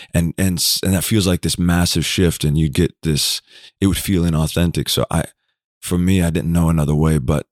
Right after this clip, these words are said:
uh, I, 'cause I, otherwise I thought I was just gonna feel like a fraud. As soon as you go into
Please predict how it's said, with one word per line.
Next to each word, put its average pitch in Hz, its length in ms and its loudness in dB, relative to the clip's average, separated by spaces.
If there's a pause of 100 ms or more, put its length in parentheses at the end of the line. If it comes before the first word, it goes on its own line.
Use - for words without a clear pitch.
(160)
uh, 78 180 -2
I, 82 120 -2
'cause 82 180 -2
I, 87 140 0
otherwise 85 320 0
I 73 80 -2
thought 78 200 0
I 71 40 2
was 73 100 0
just 71 160 -2
gonna 73 140 0
feel 71 180 0
like 67 140 0
a 65 40 -2
fraud. 69 520 -2 (400)
As 78 120 -2
soon 92 200 0
as 82 120 0
you 80 60 -2
go 82 240 2
into 73 460 0